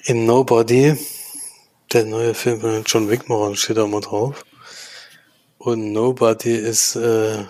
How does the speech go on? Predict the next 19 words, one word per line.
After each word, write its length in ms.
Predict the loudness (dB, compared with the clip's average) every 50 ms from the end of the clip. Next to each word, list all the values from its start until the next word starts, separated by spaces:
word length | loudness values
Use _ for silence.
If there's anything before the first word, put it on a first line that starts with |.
| -14 -20 _ _ -14
ein 60 | -8 -2
älterer 440 | 0 0 2 2 2 2 2 0
Herr, 460 | 0 0 0 2 4 4 4 2 0 -2 -8 -14 -4 -2
der 160 | -2 -2 -2
eine 160 | -4 -6 -8
kleine, 600 | -6 -2 -2 -2 -2 -2 -4 -6 -6 -6 -6 -6
äh, 20 | -4
der 240 | -2 -4 -4 -4 -10 -16 -20 _ -20 -20 -20 -20 -20 -20 -20 -20 _ _ _
mit 200 | -10 -10 -6 -2
zwei 540 | -2 -2 -2 -2 -6 -6 -4 -6 -6 -8 -10 _ _ _ _ _ -10
Kindern 360 | -4 -4 -2 -2 0 -2 -2
und 220 | -4 -6 -8 -6
Ehefrau 680 | -2 0 0 0 0 -4 -10 -4 0 0 2 2 0 -2 -6
ein 320 | -12 -12 -12 -16 -18 -20 _ _ _ _ _ _ _ _ -4
ganz 460 | -4 -2 -2 -2 -2 0 -2 -2 -2
bescheidenes 800 | -2 -4 -2 0 0 2 2 2 2 2 2 0 0 -2 0
Leben 340 | 0 0 0 0 0 -2 -2
eigentlich 420 | -2 -2 -2 -2 -2 -4 -4 -4 -4
führt. 380 | 0 2 4 4 4 2 -2